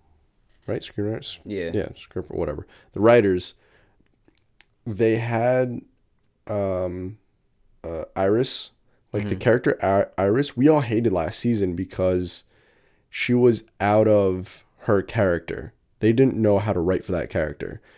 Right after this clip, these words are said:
Speaker 1: She was just annoying. She, you know, Barry was stuck in the Time Force, and,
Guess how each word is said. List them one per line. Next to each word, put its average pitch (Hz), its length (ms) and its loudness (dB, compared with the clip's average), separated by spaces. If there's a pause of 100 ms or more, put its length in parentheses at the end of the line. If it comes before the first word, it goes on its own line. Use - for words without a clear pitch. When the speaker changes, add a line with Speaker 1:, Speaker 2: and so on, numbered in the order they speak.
(180)
Speaker 1:
She - 160 -2
was 107 120 4
just 117 160 0
annoying. 95 580 2
She, 92 580 -2
you 110 100 -4
know, 87 200 -2
Barry 107 420 2
was 104 300 2
stuck - 340 -2
in 101 80 -2
the 92 60 -2
Time 87 300 0
Force, 85 580 -2
and, 85 600 -4